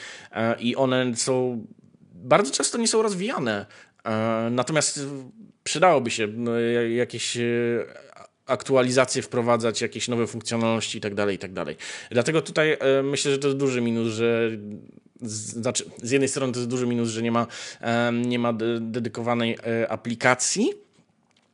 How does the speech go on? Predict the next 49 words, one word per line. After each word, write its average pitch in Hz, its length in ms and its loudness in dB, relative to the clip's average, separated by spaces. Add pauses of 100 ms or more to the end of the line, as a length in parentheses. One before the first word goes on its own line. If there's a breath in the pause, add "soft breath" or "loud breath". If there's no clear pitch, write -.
(180)
e, 113 320 0 (300)
a 117 160 0
z 110 160 -4
drugiej 160 280 0
strony 156 360 0
to 160 100 0
jest 151 160 0
chyba, 143 380 2 (280 loud breath)
e, 120 180 -4
to 135 80 -2
jest 131 100 -2
chyba 135 140 0
coś 131 160 -4
dobrego, 120 480 4
tak? 120 400 0 (340 loud breath)
E, 117 220 6
i 123 140 -4
jeśli 139 240 0
możemy, 135 560 2 (580)
e, 127 80 0
korzystać 127 440 -2
z - 60 -6
tego 120 180 -2
streamera 123 680 0 (360 loud breath)
w - 100 -20
taki 123 220 0
sposób 127 420 -2
właśnie, 117 340 -2
że 117 220 2
Spotify 117 540 -4
Connect 123 520 -2
czy - 160 -4
tam 113 180 -2
Tidal 117 340 2
teraz 117 240 -4
też, - 280 -6
e, 110 160 0
też 110 200 -6
ma 117 80 -2
coś - 180 -6
takiego, 120 320 -4
no 123 100 -2
to 123 160 -2
jakby 123 200 0
po 123 140 -8
co 127 140 -4
zewn-, 120 400 -4
zewnętrzna 117 560 -2
aplikacja? 113 640 -4